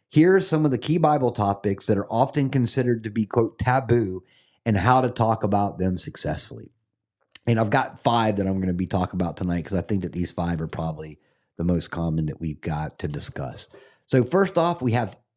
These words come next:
doubt. D O U B T, doubt. So doubt is a natural part of the human experience, and the Bible features many passages where people are honestly grappling with doubt.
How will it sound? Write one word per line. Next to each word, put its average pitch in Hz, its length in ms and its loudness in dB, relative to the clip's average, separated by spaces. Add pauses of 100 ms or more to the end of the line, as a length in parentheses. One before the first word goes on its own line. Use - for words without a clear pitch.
(160)
doubt. - 460 -8 (720)
D 175 260 2
O 165 200 4
U 139 400 4
B 104 280 2
T, 98 480 -2 (140)
doubt. 71 400 -8 (480)
So 135 140 0
doubt 143 540 2
is 127 120 0
a 120 100 2
natural 131 520 0
part 123 440 0
of 101 140 -4
the 104 80 2
human 113 340 2
experience, 78 720 -2 (340)
and 120 120 4
the 117 60 4
Bible 147 500 4
features 131 400 0
many 131 320 6
passages 113 800 0 (300)
where 110 140 2
people 127 420 2
are 117 140 -2
honestly 123 500 0
grappling 104 600 2
with 82 220 -4
doubt. - 340 -8